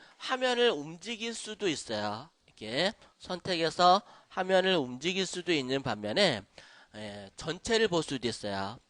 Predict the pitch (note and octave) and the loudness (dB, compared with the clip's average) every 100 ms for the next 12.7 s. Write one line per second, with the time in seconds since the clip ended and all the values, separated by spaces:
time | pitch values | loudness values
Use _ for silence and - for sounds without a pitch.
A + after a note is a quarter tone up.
0 | _ - - _ - E3+ E3+ D#3+ C#3+ D#3 | _ -20 -20 _ -10 2 4 4 2 2
1 | G3 G3 G3+ G#3 F3 E3 E3 E3 E3+ - | 2 0 0 -2 0 2 2 2 -2 -10
2 | _ _ _ _ _ - G#2+ C3+ D#3+ E3+ | _ _ _ _ _ -16 -2 -2 0 -2
3 | E3 D3 D3 A#2+ A2 C3 F#3 A3 - - | 0 2 2 0 0 2 2 2 -4 -20
4 | _ G2+ G2 G#2+ G#2+ B2+ E3+ C#3 B2 G#2 | _ -14 -8 -6 -6 -8 -4 -2 -2 -2
5 | G#2+ D3 F#3+ G3+ - _ - G#2 G2+ G3+ | -2 0 0 -2 -10 _ -16 -10 -8 -10
6 | G2 - _ _ _ _ - A#2 A2 B2 | -12 -18 _ _ _ _ -14 -12 -8 -8
7 | A2+ A#2+ B2 - A2 A2+ - A#2 - G#2+ | -4 -2 -2 -4 -6 -6 -8 -12 -6 -4
8 | G2+ - G#2+ G#2 G#2+ G2+ G#2 A#2 F3 C4+ | -4 -2 -2 -2 -8 0 6 10 10 8
9 | - - - E3+ F#3+ A#3 A3 - D#3 A2 | 2 -20 -2 0 6 6 6 2 0 0
10 | F#2 _ _ _ - C3+ E3 D#3 D#3 D3+ | -2 _ _ _ -6 -2 0 0 0 4
11 | F3 A3+ - - _ - F3+ F#3 - F3+ | 6 4 2 -12 _ 0 2 2 0 0
12 | E3 C#3+ C#3+ C3 A#2+ B2 G#3+ | 2 0 0 0 2 2 2